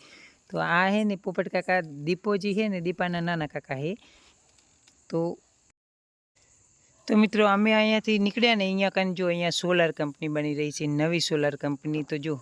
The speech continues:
અહીંયાથી આ સો-, ડીશો પણ લાગી ગઈ છે ને કેટલા બધા થાંભલા ને એવું પડ્યું છે ને જાત જાતના અહીંયા મશીન પડ્યા છે.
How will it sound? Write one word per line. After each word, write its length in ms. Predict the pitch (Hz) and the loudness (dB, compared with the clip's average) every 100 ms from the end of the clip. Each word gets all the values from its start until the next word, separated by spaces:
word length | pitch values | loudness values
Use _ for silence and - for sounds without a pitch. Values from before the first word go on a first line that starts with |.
| 143 | -10
અહીંયાથી 440 | 170 151 156 - 156 | -6 -2 -2 -2 -2
આ 40 | |
સો-, 360 | 147 170 156 147 | 0 -2 -2 -2
ડીશો 340 | 151 156 175 | -2 0 0
પણ 160 | 160 170 | 0 2
લાગી 260 | 165 170 | 4 2
ગઈ 180 | 165 180 | -2 -2
છે 180 | 180 190 | -2 -2
ને 120 | 170 | -4
કેટલા 280 | - 151 151 | -6 -2 0
બધા 220 | 139 139 | 0 0
થાંભલા 400 | - 123 131 151 | -2 -2 -2 -2
ને 80 | 151 | 0
એવું 120 | 147 | -2
પડ્યું 240 | 147 147 147 | -2 -4 -4
છે 60 | |
ને 180 | 147 143 | -4 -2
જાત 240 | 139 156 | 2 2
જાતના 360 | 147 151 - 151 | 2 -2 -2 -4
અહીંયા 200 | 147 147 | -2 -2
મશીન 360 | 147 151 156 139 | -4 -4 -6 -6
પડ્યા 280 | 139 131 | -4 -4
છે. 200 | 131 143 | -4 -8